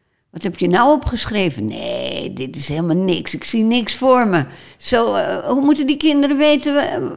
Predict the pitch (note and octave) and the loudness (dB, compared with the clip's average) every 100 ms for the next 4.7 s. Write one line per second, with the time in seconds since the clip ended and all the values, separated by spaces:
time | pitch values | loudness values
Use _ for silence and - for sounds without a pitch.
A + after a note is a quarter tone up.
0 | D3+ - _ - C#4 C#4+ C#4 C#4+ C#4+ - | -10 -14 _ -8 0 0 2 2 0 0
1 | G4+ C4 F3+ - B3+ C4 B3 C4 B3 C#4+ | -2 0 -2 -2 -6 -2 -2 -4 -2 0
2 | D4+ B3+ G3+ E3 - E3 - E3 D#3+ - | 2 2 2 0 -4 -6 -2 -2 -2 -8
3 | - - E4 - A#3 F#3+ D3+ E3 - C3+ | -6 0 0 2 2 2 0 -2 -4 -8
4 | - C4 C4 C4+ F3 - | -4 -2 0 0 -2 -8